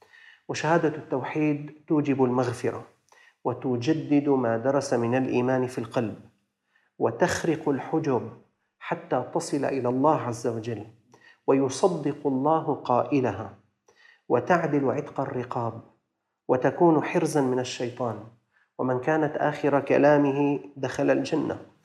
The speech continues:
وهي أمان وحشة القبر وهول الحشر، وهي شعار المؤمنين إذا قاموا من قبورهم،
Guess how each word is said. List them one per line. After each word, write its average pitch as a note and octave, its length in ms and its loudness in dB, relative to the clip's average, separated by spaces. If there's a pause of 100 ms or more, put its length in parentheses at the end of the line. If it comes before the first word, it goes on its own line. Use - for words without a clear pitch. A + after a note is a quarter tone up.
(240)
وهي C#3+ 360 4
أمان C#3 520 4
وحشة C3 560 2
القبر C#3 540 2
وهول C3 420 2
الحشر، A#2 580 -6 (640)
وهي D3+ 340 2
شعار D3 460 4
المؤمنين C3+ 600 2
إذا B2+ 260 2
قاموا C#3+ 380 4
من C3+ 160 -2
قبورهم، C3+ 640 -2